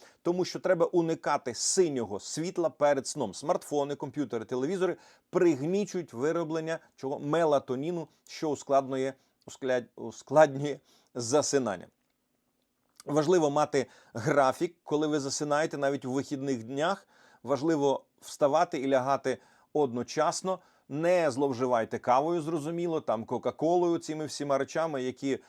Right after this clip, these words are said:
е, можуть, е, вашу, е, систему трошки дратувати, да? Е, контролюйте оце,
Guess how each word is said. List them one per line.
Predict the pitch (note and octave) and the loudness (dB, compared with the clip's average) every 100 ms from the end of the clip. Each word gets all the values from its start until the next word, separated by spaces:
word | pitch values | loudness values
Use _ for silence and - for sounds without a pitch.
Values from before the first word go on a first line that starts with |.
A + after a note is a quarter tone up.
| _ - | _ -6
е, | A2+ A2+ | -2 -2
можуть, | A#2+ C3 A#2+ A#2 - | -2 -4 -4 -8 -6
е, | A2+ A2 A2+ G#2+ - - - - _ | -4 -4 -6 -10 -16 -20 -20 -20 _
вашу, | G#2 A#2 - A2+ G#2 _ _ _ - | -4 -4 -4 -8 -8 _ _ _ -12
е, | A2 G#2+ G#2+ | -10 -10 -12
систему | - C3+ B2+ D3+ C#3 A#2+ A2 F#2+ _ _ _ _ _ _ _ _ _ _ _ _ _ _ _ - G2+ | -8 -8 -4 -2 0 0 -2 -6 _ _ _ _ _ _ _ _ _ _ _ _ _ _ _ -16 -2
трошки | C3+ C3 C3 A#2+ - - - | -2 -2 -4 -4 -6 -20 -8
дратувати, | A#2+ D3 C#3 D#3 B2+ - - | 2 4 4 4 4 2 -4
да? | G#2+ D#3 - _ _ - | -2 -2 -2 _ _ -14
Е, | - B2 A#2 A2 _ _ _ | -4 -2 -2 -6 _ _ _
контролюйте | - D#3 - E3 E3+ C#3+ A2 | -4 -4 0 2 4 4 2
оце, | A2+ A2 B2+ A2 | 0 0 -4 -6